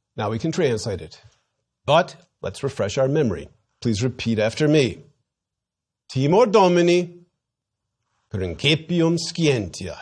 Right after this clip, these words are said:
But wait, you protest, where is the verb? Not to worry. If we can't find one, we can always supply a form of sum, the verb to be. Let's proceed through the sentence, word by word,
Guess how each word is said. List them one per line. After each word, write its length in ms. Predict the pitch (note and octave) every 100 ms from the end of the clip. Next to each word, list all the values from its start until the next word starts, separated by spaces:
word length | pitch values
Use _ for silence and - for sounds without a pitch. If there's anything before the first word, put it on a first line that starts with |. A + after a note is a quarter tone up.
| - _ _ _ _ _ _ _ _ _ _ _ _ _ _ _ _ _ _ -
But 120 | A2+
wait, 220 | A2+ A#2
you 120 | C#3
protest, 500 | B2+ B2+ B2+ B2+ C#3
where 180 | A#2 A2
is 120 | A2+
the 140 | - G#2
verb? 440 | A2 A2 D3+ F3 - _ _ _ _ _ -
Not 260 | G2+ G2 -
to 100 | A2
worry. 380 | F4 - - - _ _ -
If 160 | A#2+
we 120 | D#3
can't 260 | F#3 B3+ C4+
find 320 | - G3 F#3
one, 180 | E3+ E3
we 120 | D#3
can 180 | F#3 F3
always 360 | D#3 D3 D3 C3+
supply 380 | C3+ B2+ A#2+
a 80 | B2
form 300 | - A2+ A2+
of 100 | B2
sum, 400 | - F#3+ B2+ - - _ -
the 120 | E3+
verb 300 | A#2+ A2 G#2
to 100 | E3+
be. 340 | E3 D3 F#2 - _ _ _ - _ -
Let's 160 | G#2
proceed 420 | - C3+ D#3 G3
through 180 | - A3+
the 100 | C4+
sentence, 580 | - F3 F3+ F#3 F#3 -
word 580 | G#2+ G#2 C#3 D#3+ G3 G3
by 160 | B3
word, 580 | C4 F3+ C3+ C3 C3 C#3